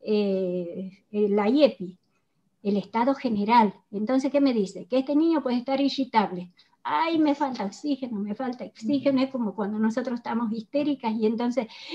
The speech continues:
empezamos a pensar rápido y se nos llena de C O dos, y entonces estamos irritables, estamos, digamos, irritables. Estar apático, ¿ah?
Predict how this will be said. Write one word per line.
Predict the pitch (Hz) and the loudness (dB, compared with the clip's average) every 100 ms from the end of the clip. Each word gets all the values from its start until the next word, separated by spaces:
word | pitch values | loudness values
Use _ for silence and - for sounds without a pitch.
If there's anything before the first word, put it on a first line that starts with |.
| 311 | -2
empezamos | 247 247 233 233 277 277 | 0 0 0 0 2 2
a | 262 | 2
pensar | - 214 220 262 262 | 0 -2 -2 -4 0
rápido | 285 285 277 233 | 0 0 0 0
y | |
se | 220 208 | 0 0
nos | 208 - | 0 2
llena | 262 262 233 | 2 2 2
de | 214 | 0
C | - 254 240 | 0 -2 2
O | 240 | 2
dos, | 277 311 247 233 - _ _ - | 4 4 4 2 -8 _ _ -6
y | 214 | -2
entonces | 220 240 277 | 0 0 0
estamos | 277 269 254 233 | -2 0 0 0
irritables, | 220 180 - 190 165 185 | -4 -10 -8 -6 -6 -10
estamos, | - 214 247 254 - 196 | -8 -4 -2 -4 -8 -8
digamos, | 202 196 240 240 | -6 -2 0 0
irritables. | 220 175 - - - | -2 -4 -6 -6 -6
Estar | - - - - - - - - 240 | -8 -8 -10 -10 -14 -16 -16 -10 -8
apático, | - 262 - - 254 - _ _ _ _ _ | -4 -6 -6 -14 -16 -18 _ _ _ _ _
¿ah? | 214 254 | -4 -4